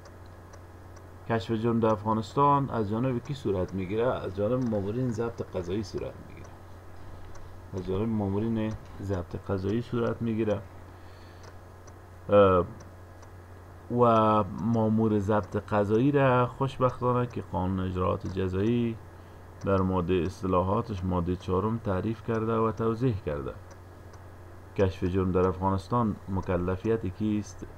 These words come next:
مکلفیت، اه، مامورین ضبط قضایی است. و مامورین ضبط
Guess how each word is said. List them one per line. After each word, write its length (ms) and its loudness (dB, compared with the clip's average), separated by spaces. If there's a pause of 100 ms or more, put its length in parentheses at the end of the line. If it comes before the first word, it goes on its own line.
(440)
مکلفیت، 760 0
اه، 1300 -2 (480)
مامورین 1040 2 (180)
ضبط 460 0 (600)
قضایی 440 2
است. 260 -12 (760)
و 80 0
مامورین 520 2
ضبط 320 -4